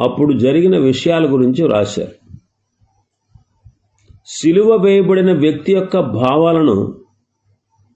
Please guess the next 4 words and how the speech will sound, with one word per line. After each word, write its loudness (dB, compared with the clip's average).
మనం 0
ఈ 2
కీర్తనలో -2
చూస్తామన్నమాట. -6